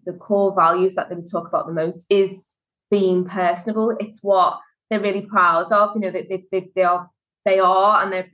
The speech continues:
proud of their retention rates and their, the, the service that they deliver. And it probably keeps them at H P C for a lot longer 'cause they enjoy their work, which I think is so massively important. You know, I talk to the team all the time to say, Look, we spend more time with each other than we do with our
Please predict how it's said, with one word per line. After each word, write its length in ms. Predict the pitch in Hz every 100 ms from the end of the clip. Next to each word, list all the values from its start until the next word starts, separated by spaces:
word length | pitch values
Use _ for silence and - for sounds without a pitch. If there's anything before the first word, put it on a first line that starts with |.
| -
proud 420 | 196 185 185 190
of 140 | 185
their 140 | 175 165
retention 640 | 170 - 233 240 254 226
rates 420 | 220 214 214 -
and 160 | 202 185
their, 300 | 175 175 175 _ _
the, 80 | -
the 280 | - 196 -
service 360 | - 196 190 185
that 160 | 160
they 120 | 180 165
deliver. 500 | 185 175 185 185 -
And 120 | 214
it 100 | 214
probably 400 | 247 233 233 240
keeps 320 | 262 269 - -
them 260 | 294 339 - - _
at 160 | - 285
H 280 | 262 262 -
P 120 | 240 240
C 220 | 233 226
for 80 | 233
a 40 | 214
lot 240 | 208 -
longer 320 | 226 214 254
'cause 140 | - 294
they 180 | 233 233
enjoy 480 | 240 226 208 196 202 -
their 120 | 196 190
work, 380 | 185 185 247 262 _ _ _ _ _ _
which 120 | 220
I 160 | 240 285
think 180 | 285
is 160 | 277 262
so 340 | 233 226 220 -
massively 640 | 220 240 240 - 226 208
important. 560 | 190 190 190 185 220 220
You 60 |
know, 120 | 214 208
I 200 | 196 196 _
talk 240 | 254 247 247
to 120 | 254
the 60 |
team 200 | - 233
all 160 | 196 180
the 60 | 190
time 240 | 202 233
to 60 | 233
say, 180 | 240
Look, 160 | 196 -
we 120 | 220
spend 380 | 226 - 226 254
more 260 | 247 277 -
time 300 | 285 247 240
with 120 | 220
each 240 | 208 -
other 260 | 208 220 254
than 160 | 202
we 100 | 196
do 220 | 185 190 190
with 140 | 185
our 340 | 180 165 165